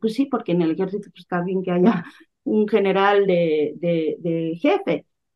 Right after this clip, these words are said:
¿Qué, a quién se le ocurriría que ese tendría que ser el candidato presidencial? O sea, es, son cosas muy distintas las funciones que tienen que,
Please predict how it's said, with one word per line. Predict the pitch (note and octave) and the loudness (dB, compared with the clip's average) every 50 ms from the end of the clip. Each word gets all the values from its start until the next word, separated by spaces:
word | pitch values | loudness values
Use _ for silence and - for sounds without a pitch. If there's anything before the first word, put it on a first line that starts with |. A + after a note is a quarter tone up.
| - F#3 | -4 0
¿Qué, | G3 C4 - - - _ _ _ _ - F3 | 2 2 0 0 -6 _ _ _ _ -4 -2
a | F#3 F3+ | -2 0
quién | - A3 G#3+ | 2 2 2
se | G3+ A#3 | 4 4
le | A#3 G#3 | 4 4
ocurriría | F#3 - F3 E3+ D#3+ E3+ E3 F3 F#3+ F#3+ F#3+ | 2 2 0 0 0 0 0 0 0 0 2
que | G#3 F#3 F3+ | 2 2 2
ese | F3+ F3 G3 G3 F#3+ - _ _ - | 2 2 -2 -4 -6 -8 _ _ -4
tendría | F3+ E3+ E3+ D#3+ E3+ E3+ E3+ | -2 0 0 0 -2 -4 -2
que | - G3 F#3 | -2 -4 -2
ser | F3 F#3 E3+ E3 E3+ | 0 0 0 0 0
el | F3 E3 D#3+ C#3+ - - | 0 -2 -2 -4 -6 -4
candidato | F3+ E3+ D3+ D#3+ D#3 E3+ F3 - F#3+ F3 | -2 -2 0 0 0 0 -2 -2 -4 -4
presidencial? | F#3 F#3+ F#3+ G3 E3 D3+ F3 F3 - B3 B3 B3 B3 G#3+ F3+ - | -4 -2 0 0 0 0 0 0 2 2 4 4 4 2 0 -4
O | F3+ | -4
sea, | - G3 F3+ F3 E3+ E3 D3+ B2+ - | -4 -2 -2 -2 -2 -2 -4 -4 -4
es, | - F#3 F3+ - - | -4 -4 -4 -6 -8
son | - - A3+ A3 | -6 -4 -4 -2
cosas | G#3+ A#3+ A#3 A#3 A#3+ A3 G#3 | -2 -2 -2 -2 -2 -2 0
muy | G#3+ A3 A#3 A3+ A3 | 2 2 4 2 2
distintas | G#3+ A3+ - - A#3 A3 F#3+ F#3 A3 G3+ | 0 -2 -2 -2 -4 -4 -2 -2 -4 -4
las | E3+ E3 F3 | -4 -4 -4
funciones | - F3+ E3+ - F#3 F3+ F#3+ G3 F#3+ - | -4 -4 -4 -2 -2 -2 -2 -4 -6 -8
que | F#3+ F3+ | -8 -8
tienen | - F3 E3+ F3 F3 F3 F3 | -6 -2 -2 0 0 0 -2
que, | - F3+ - F3+ | -2 -4 -4 -4